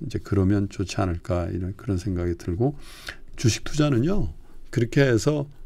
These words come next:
그 현업으로 캐시플로우가 왕성해지면 그때 하셔도 그렇게 늦지 않습니다. 저는 이제 그렇게 생각하는데 이렇게 얘기하면 에, "아이 무슨 소리야 빨리 해야지." 이렇게 생각하시는 분들 저, 제 지로는, 에,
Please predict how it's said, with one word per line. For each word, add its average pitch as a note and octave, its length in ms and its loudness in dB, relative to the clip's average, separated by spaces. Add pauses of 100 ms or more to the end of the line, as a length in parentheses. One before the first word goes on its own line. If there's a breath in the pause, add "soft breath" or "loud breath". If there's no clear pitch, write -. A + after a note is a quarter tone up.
그 B2 240 10
현업으로 D3+ 600 4
캐시플로우가 D#3+ 600 4
왕성해지면 G#2 840 4 (400 loud breath)
그때 A#2+ 260 0
하셔도 B2+ 680 6 (500 soft breath)
그렇게 - 280 -8
늦지 F2 260 12
않습니다. E2 760 4 (220)
저는 B2+ 260 8
이제 G#2+ 120 4
그렇게 G2+ 260 2
생각하는데 G#2 680 2 (360 loud breath)
이렇게 F#2+ 260 6
얘기하면 F2+ 520 4 (680 loud breath)
에, E2 300 0 (160)
"아이 E2 260 0
무슨 F2 160 4
소리야 E2+ 280 2
빨리 A2+ 340 4
해야지." G2 320 2
이렇게 F2 380 2
생각하시는 G2 520 -2
분들 E2+ 280 -2
저, A#2 200 4
제 C3 300 6
지로는, G#2+ 540 4 (560 soft breath)
에, D#2+ 180 -4